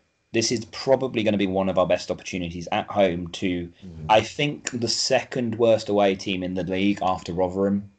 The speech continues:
Speaker 1: in terms of points. Um, and even that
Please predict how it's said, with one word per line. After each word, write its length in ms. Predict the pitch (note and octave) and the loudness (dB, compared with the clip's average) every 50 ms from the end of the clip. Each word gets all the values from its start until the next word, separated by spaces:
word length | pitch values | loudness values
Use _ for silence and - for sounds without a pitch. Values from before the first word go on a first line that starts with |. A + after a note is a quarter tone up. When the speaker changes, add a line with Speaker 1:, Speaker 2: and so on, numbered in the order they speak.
| _ _ _ | _ _ _
Speaker 1:
in 80 | G2+ | -6
terms 260 | F2 F2+ F#2 F#2 F2 E2+ | -4 0 0 0 0 -2
of 80 | E2+ | -8
points. 600 | - - G2+ G#2+ A2+ A2+ - - - - - - - | -4 -2 0 0 0 -2 -6 -10 -12 -12 -12 -10 0
Um, 360 | - F#2+ F#2 F#2 F2+ F#2 F2 E2+ - - - _ _ _ _ - | 2 4 4 4 2 0 -2 -8 -14 -20 -20 _ _ _ _ 0
and 160 | G2+ G2 - | 0 0 4
even 320 | - C#3 C#3+ C#3 C#3 B2+ B2 | 4 4 4 4 4 4 4
that 300 | A#2+ A2+ A2+ G#2 - | 4 4 4 2 -2